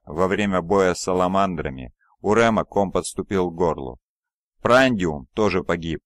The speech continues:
Его разорение, начатое пожирателями миров, довершили вирусные бомбардировки, уничтожившие все живое. Якс осыпали зажигательными бомбами,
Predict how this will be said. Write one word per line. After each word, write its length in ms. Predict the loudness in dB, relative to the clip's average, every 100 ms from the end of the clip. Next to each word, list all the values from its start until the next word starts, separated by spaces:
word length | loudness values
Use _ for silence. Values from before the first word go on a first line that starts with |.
| _ _ _
Его 300 | -2 2 6
разорение, 840 | 6 4 2 2 2 0 -4 -8 -10
начатое 560 | 0 0 0 0 0 2
пожирателями 800 | 0 0 4 4 2 -2 -2 0
миров, 380 | 0 2 2 0 _ _ _ _
довершили 640 | 0 4 4 2 0 0
вирусные 540 | 0 0 0 -2 -4 -2
бомбардировки, 1000 | 0 0 0 0 -2 0 0 -4 -14 -20 _ _ _ _
уничтожившие 920 | -2 -2 -2 0 2 0 -2 -4 -4
все 260 | -4 -2
живое. 520 | 0 0 0 -2 -4 -12 _ _ _
Якс 500 | 2 6 6 4 -6 -14 -4
осыпали 560 | -2 0 2 2 4
зажигательными 800 | 2 -2 0 2 2 0 -2 -2
бомбами, 680 | -2 0 0 0 -4 -6 -12